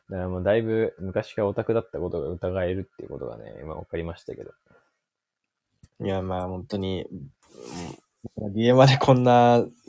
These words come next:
Speaker 2: 一時間近く喋るとは思わなかったっすよ。
Speaker 1: あと二分あるから。なんか言い残したことありますか？
Speaker 2: 何か言い残したこと？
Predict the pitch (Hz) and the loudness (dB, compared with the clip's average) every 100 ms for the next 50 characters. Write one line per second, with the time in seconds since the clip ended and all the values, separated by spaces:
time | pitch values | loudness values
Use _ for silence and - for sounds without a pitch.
0 | _ 113 110 120 123 123 120 117 104 98 | _ -8 -4 0 2 4 4 2 -4 -4
1 | 104 104 101 95 98 90 - - - - | -2 -2 -2 -2 -4 -6 -10 -16 -16 -18
2 | - _ - _ _ _ _ _ _ - | -20 _ -20 _ _ _ _ _ _ -10
3 | - 98 131 117 87 - 76 _ _ _ | -10 -6 -4 -2 -4 -6 -10 _ _ _
4 | - 107 - - 101 107 117 87 80 78 | -10 -8 -8 -8 -6 -6 -6 -6 -6 -8
5 | 90 - - - _ _ _ _ _ _ | -10 -12 -18 -20 _ _ _ _ _ _
6 | _ - - - - _ - 104 101 92 | _ -16 -14 -14 -18 _ -10 -8 -8 -8
7 | 92 110 113 127 127 - 90 - 85 101 | -8 -6 -4 -4 -4 -4 -6 -6 -10 -10
8 | 95 | -12